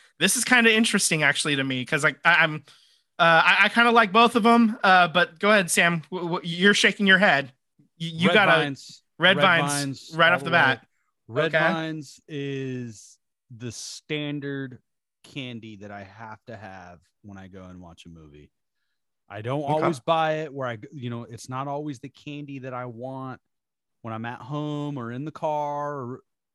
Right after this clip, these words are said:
Speaker 2: but watching a movie, Red Vines.
Speaker 3: Hmm, okay.
Speaker 1: Okay.
Speaker 3: Okay.
Speaker 1: All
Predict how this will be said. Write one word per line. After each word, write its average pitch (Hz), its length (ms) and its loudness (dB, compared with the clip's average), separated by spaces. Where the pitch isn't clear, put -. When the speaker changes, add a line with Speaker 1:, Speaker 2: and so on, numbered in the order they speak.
Speaker 2:
but 107 260 -10
watching 135 480 -6
a 175 60 -8
movie, 208 520 -10
Red 104 300 -12
Vines. 78 480 -20
Speaker 3:
Hmm, 110 320 -6
okay. 113 220 -8
Speaker 1:
Okay. 147 440 -8
Speaker 3:
Okay. 113 160 -10
Speaker 1:
All 175 100 -10